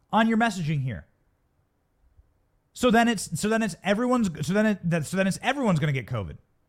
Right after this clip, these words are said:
It went, you know, it's, it's, it's bananas. And that's why the press are asking. And that's why C N N is even calling out the White House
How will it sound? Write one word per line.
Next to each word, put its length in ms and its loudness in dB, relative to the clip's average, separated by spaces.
It 100 0
went, 300 2
you 220 -2
know, 120 -2
it's, 360 -8
it's, 340 -6
it's 240 -4
bananas. 720 0
And 80 4
that's 180 2
why 80 0
the 80 -4
press 260 -4
are 80 -2
asking. 520 -4
And 100 -4
that's 100 -4
why 100 -6
C 240 -6
N 100 2
N 180 0
is 100 0
even 140 0
calling 380 0
out 200 -4
the 80 -2
White 280 0
House 260 -6